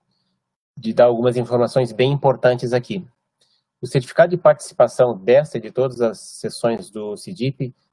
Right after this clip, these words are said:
é conferido mediante a, a correta, por favor, correta resposta do questionário de presença. Eu vou colar agora o caminho aqui no chat para o questionário de presença que tem que ser preenchido.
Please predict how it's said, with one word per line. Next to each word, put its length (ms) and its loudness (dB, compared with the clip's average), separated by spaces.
é 80 -2
conferido 480 2
mediante 600 2
a, 260 0
a 480 0
correta, 540 2
por 120 -10
favor, 300 -2
correta 460 2
resposta 840 0
do 560 -2
questionário 520 0
de 80 -6
presença. 600 -2
Eu 140 -2
vou 180 -2
colar 480 2
agora 500 0
o 80 -16
caminho 480 -2
aqui 220 -6
no 140 -6
chat 560 -6
para 260 2
o 60 -8
questionário 560 -2
de 80 -12
presença 540 -4
que 80 -16
tem 160 -8
que 60 -20
ser 200 -8
preenchido. 640 -8